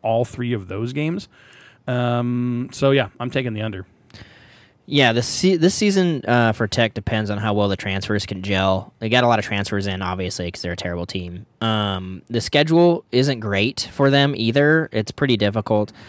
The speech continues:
Speaker 2: I think they can win four, uh, but, and, and I think that if they win four, <laughs> then
Speaker 1: Right.
Speaker 2: that should be considered a good
Speaker 1: Right.
Speaker 2: coaching job.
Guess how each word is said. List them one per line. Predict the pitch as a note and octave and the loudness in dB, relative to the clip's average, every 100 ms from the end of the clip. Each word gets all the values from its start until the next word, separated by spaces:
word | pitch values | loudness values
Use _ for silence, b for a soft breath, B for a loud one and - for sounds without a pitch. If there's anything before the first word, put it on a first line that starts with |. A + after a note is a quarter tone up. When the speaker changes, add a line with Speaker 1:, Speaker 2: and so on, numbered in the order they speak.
| B B B - | B B B -2
Speaker 2:
I | A#2 | 2
think | A#3 | 4
they | C4+ | 2
can | C4+ A#3+ | 2 2
win | E3+ F3 | 4 4
four, | E3+ - - G#2+ C3+ F3 G#3 G3 - B2+ | 0 -4 0 4 6 6 6 4 0 -2
uh, | |
but, | B2 B2 A2+ - A2 G#2+ - | 4 4 4 0 -10 -8 0
and, | C3 | 0
and | A#2+ B2+ | 2 0
I | A#2+ B2+ | 0 0
think | E3+ C#3 | 0 0
that | B2 A#2+ - | 4 4 2
if | A#2 | 2
they | C#3+ | 2
win | F3 D#3+ | 4 0
four, | A#2 - A#2+ E3 A3+ - - - | -2 2 4 6 6 4 2 -16
<laughs> | - - | -16 0
then | B2+ | 4
Speaker 1:
Right. | C#3 | 6
Speaker 2:
that | C3+ D3 | 4 4
should | D#3+ | 2
be | C#3+ | 2
considered | C3 A#2+ A#2+ A2 | 2 2 4 4
a | |
good | G2+ F#2 A#2 G#2+ | 2 4 4 4
Speaker 1:
Right. | |
Speaker 2:
coaching | - A2 - F2+ | 2 2 0 -4
job. | - D#2+ - | -6 -8 -10